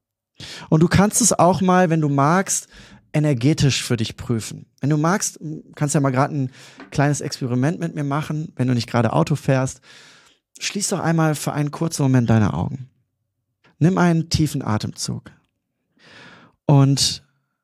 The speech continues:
versuch grad mal an eine Situation in deinem Leben zu denken, in der du schon so lange lieber Nein sagen möchtest, als immer nur Ja zu sagen, als immer nur zuzustimmen und,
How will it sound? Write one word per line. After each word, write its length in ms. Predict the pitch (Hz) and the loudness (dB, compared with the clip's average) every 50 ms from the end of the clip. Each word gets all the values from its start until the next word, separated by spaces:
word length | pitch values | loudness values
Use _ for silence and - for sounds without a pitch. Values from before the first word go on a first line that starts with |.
| _ _ _ _ _ _ _ | _ _ _ _ _ _ _
versuch 440 | _ - 135 135 120 175 220 214 - | _ 2 2 4 6 6 4 4 2
grad 200 | - 175 165 151 | 2 2 2 2
mal 200 | 151 147 147 147 | 2 2 2 2
an 120 | 131 135 131 | 2 0 0
eine 240 | - 135 131 131 | 0 0 0 -2
Situation 640 | 117 117 - - 120 - - - 135 139 170 190 190 | -2 -2 -2 -2 -2 -2 -2 0 0 2 2 2 2
in 100 | 160 127 | 2 4
deinem 260 | 127 117 117 113 113 | 4 4 4 4 4
Leben 320 | 110 123 139 165 170 165 | 4 4 4 4 2 0
zu 140 | - - 156 | 0 -2 0
denken, 520 | 131 135 131 127 131 - - 131 127 127 - - - _ _ _ _ _ _ _ _ _ _ _ _ _ _ _ _ | 2 2 2 2 2 0 -2 -2 -2 -2 -4 -6 -14 _ _ _ _ _ _ _ _ _ _ _ _ _ _ _ _
in 160 | - 127 131 | 2 2 4
der 220 | 117 131 131 135 131 | 6 6 6 6 4
du 440 | 127 127 131 131 127 127 127 127 - - _ _ _ _ _ _ _ _ _ _ _ _ _ _ _ _ | 4 4 6 6 6 4 4 2 -2 -8 _ _ _ _ _ _ _ _ _ _ _ _ _ _ _ _
schon 280 | - - - 156 165 175 | -14 -4 -2 0 2 2
so 120 | 160 185 | 2 4
lange 460 | 175 151 147 151 160 147 143 143 147 151 | 4 4 4 4 2 2 2 2 0 0
lieber 320 | 151 147 147 151 156 151 | 0 0 2 2 2 2
Nein 360 | 139 131 127 131 147 151 147 | 2 2 2 2 2 0 0
sagen 360 | 120 120 117 110 110 113 117 | 0 2 2 0 0 0 0
möchtest, 640 | 110 113 117 113 - - 131 131 135 - - - - _ _ _ _ _ _ _ _ _ _ _ | 2 2 2 0 0 0 0 0 0 -2 -8 -14 -20 _ _ _ _ _ _ _ _ _ _ _
als 200 | - 131 - - | -2 -2 0 0
immer 180 | 147 147 147 | 2 2 2
nur 100 | 143 135 | 4 4
Ja 300 | 131 117 123 120 120 127 | 4 4 4 2 2 2
zu 160 | - - - | 0 -4 -4
sagen, 240 | 113 113 101 101 - | -4 -2 -2 -4 -4
als 140 | - 117 - | -6 -6 -4
immer 160 | 143 139 143 | -2 0 0
nur 160 | 143 135 131 | 2 0 0
zuzustimmen 840 | - - - 165 175 - - - 143 - - 147 143 147 147 147 143 | -2 -4 -2 -2 -2 -2 -2 -6 -6 -4 -2 0 0 2 0 0 0
und, 320 | 135 135 127 127 123 - | 0 0 0 -2 -2 -6